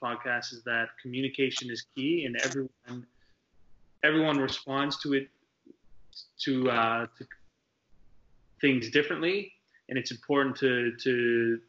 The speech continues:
somehow learn that or, or be, be, become patient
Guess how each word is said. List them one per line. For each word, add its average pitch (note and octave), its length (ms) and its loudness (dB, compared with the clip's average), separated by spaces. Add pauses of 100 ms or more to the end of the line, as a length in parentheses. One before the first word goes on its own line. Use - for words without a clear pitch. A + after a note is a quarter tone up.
(280)
somehow C3+ 560 2
learn B2+ 520 2
that A#2 420 4
or, A#2+ 260 2
or A#2 360 2 (360)
be, B2+ 140 -4 (240)
be, C3+ 180 -4 (560)
become C#3 440 2
patient C3 600 0